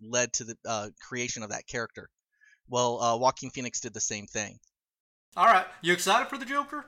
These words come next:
Speaker 1: I am really excited, and from what I've heard, the reviews, they've been nothing but, like, raving about it. They, th-,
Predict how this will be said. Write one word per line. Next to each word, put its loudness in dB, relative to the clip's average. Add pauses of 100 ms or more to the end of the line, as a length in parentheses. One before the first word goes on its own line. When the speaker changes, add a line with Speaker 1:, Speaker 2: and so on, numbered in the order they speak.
(460)
Speaker 1:
I 0
am -4
really 0
excited, -2
and -4
from -8
what 0
I've -2
heard, -4
the -8
reviews, -8 (300)
they've -4 (100)
been 0
nothing -4
but, -6
like, -2
raving -4
about -4
it. -16
They, -6
th-, -14